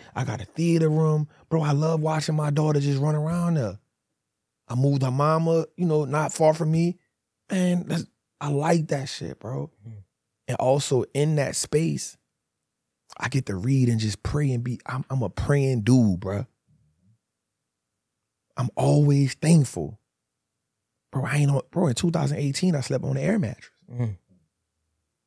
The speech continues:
Speaker 1: Bro, I'm always thankful.
Speaker 2: And that's the one thing I think you forgot to add before this when you was like, um, I forgot exactly what you said, but I was gonna add, I was gonna add to your point.
Speaker 1: Mm-hmm.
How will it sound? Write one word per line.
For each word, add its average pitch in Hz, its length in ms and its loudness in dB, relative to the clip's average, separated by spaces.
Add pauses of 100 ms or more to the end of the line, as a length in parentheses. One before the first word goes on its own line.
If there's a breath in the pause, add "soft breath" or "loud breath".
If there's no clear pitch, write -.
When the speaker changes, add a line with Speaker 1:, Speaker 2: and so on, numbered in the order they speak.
(580)
Speaker 1:
Bro, 185 120 -4
I'm 170 160 -2
always 160 640 0
thankful. 175 640 0
Speaker 2:
And 117 120 4
that's 139 180 6
the 131 120 2
one 131 200 4
thing 131 140 2
I 120 140 6
think 120 280 0
you 123 160 -2
forgot 117 520 0
to 110 240 0
add 131 360 4 (340)
before 139 320 2
this 113 240 0
when 117 120 -2
you 113 140 0
was 113 160 -2
like, 110 300 -2
um, 104 480 -6 (2500)
I 110 100 -6
forgot 110 420 0
exactly 113 280 0
what 107 60 -2
you 104 60 -4
said, 127 280 4
but 110 100 2
I 117 80 4
was 117 100 2
gonna 110 240 2
add, 131 280 6
I 107 40 4
was 120 120 2
gonna 117 180 0
add 131 220 6
to 127 100 0
your 110 120 4
point. 139 360 2
Speaker 1:
Mm-hmm. 110 380 2